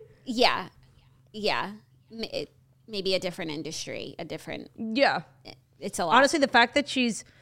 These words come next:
Speaker 2: speaking out against Netflix, that, like, puts a stain on your sort of reputation. People aren't gonna wanna work with, so maybe she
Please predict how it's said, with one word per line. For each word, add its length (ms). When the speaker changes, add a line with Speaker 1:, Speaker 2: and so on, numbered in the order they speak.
Speaker 2:
speaking 420
out 220
against 280
Netflix, 680
that, 240
like, 160
puts 240
a 60
stain 340
on 200
your 340
sort 240
of 160
reputation. 460
People 180
aren't 140
gonna 120
wanna 180
work 180
with, 120
so 80
maybe 160
she 60